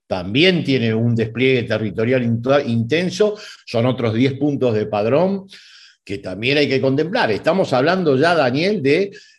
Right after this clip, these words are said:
treinta y ocho, cuarenta y ocho, cincuenta y dos puntos de padrón donde el rojo, este, tiene predicamento y muy fuerte. Agregaría-, agregaríamos Jujuy y, bueno, este, estaríamos casi en un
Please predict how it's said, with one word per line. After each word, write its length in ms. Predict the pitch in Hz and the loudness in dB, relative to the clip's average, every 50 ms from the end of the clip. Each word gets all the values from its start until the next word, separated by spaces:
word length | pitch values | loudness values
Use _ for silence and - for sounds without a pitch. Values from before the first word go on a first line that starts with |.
| _ _ _ - | _ _ _ -4
treinta 460 | - 131 135 131 123 117 131 123 123 | -2 0 0 0 0 0 0 0 2
y 140 | 127 143 185 | 2 4 4
ocho, 280 | 214 208 214 190 143 | 4 4 2 0 0
cuarenta 480 | 101 123 123 117 120 120 117 117 120 120 | 0 0 0 0 0 0 0 0 0 2
y 140 | 127 147 202 | 4 4 2
ocho, 240 | 226 - - - | 2 2 -2 -4
cincuenta 840 | - - - 127 120 123 120 - - 127 120 117 120 120 117 123 117 117 | -4 -4 -4 -4 -4 -4 -6 -4 -2 -2 0 0 -2 -2 -2 -2 -2 -2
y 100 | 123 127 | 0 0
dos 220 | 147 214 226 226 226 - | 2 2 0 0 -2 -2
puntos 380 | 185 214 214 202 - 160 131 120 | -2 -2 0 0 0 0 2 2
de 100 | 120 95 | 0 0
padrón 420 | - 113 123 143 175 220 233 226 | 0 2 2 2 2 2 2 2
donde 280 | 170 147 127 117 117 120 | 2 2 2 2 2 2
el 160 | 123 120 113 | 2 2 2
rojo, 760 | 147 160 202 233 226 226 - 233 240 240 226 - - - _ _ _ _ - | 2 4 4 4 2 2 2 2 2 2 2 0 -4 -10 _ _ _ _ -8
este, 440 | 101 113 110 98 - - - 110 92 | -4 -4 -4 -4 -6 -6 -6 -6 -6
tiene 460 | - - 131 139 156 185 202 226 214 | -4 0 0 2 2 2 2 0 0
predicamento 720 | - 139 123 113 107 104 82 107 107 123 160 196 202 190 | 0 2 0 0 0 0 -2 -2 -2 0 -2 -4 -2 0
y 80 | 190 143 | 0 2
muy 160 | 123 135 139 | 2 2 0
fuerte. 460 | - 131 127 113 104 90 85 - 113 | 0 2 0 0 0 0 -2 -2 -2
Agregaría-, 520 | 123 131 135 131 139 139 139 151 156 160 143 - | 0 2 2 4 4 4 4 4 2 2 0 0
agregaríamos 720 | 117 120 120 127 131 131 131 127 143 147 151 156 160 151 | 0 0 2 2 2 4 4 4 4 2 2 2 0 -2
Jujuy 480 | - 165 - - 196 214 208 214 214 202 - - - - - - - _ _ - | -2 -2 0 4 6 6 6 6 4 2 -6 -12 -18 -20 -20 -20 -20 _ _ -4
y, 120 | - 214 | 0 2
bueno, 580 | 151 160 165 147 131 127 131 143 131 - - - | 2 4 4 4 2 2 2 0 -2 -4 -4 -6
este, 500 | 101 110 104 - - 110 101 101 98 104 | -6 -6 -6 -6 -4 -2 -2 -2 -2 -4
estaríamos 540 | 110 110 - 147 170 208 226 180 131 - - | -6 -2 0 0 2 2 2 0 0 -2 -2
casi 280 | - 151 143 - 139 | -4 -4 -4 -2 -2
en 100 | 117 117 | -2 0
un 200 | 127 127 127 120 | 0 -2 -2 -4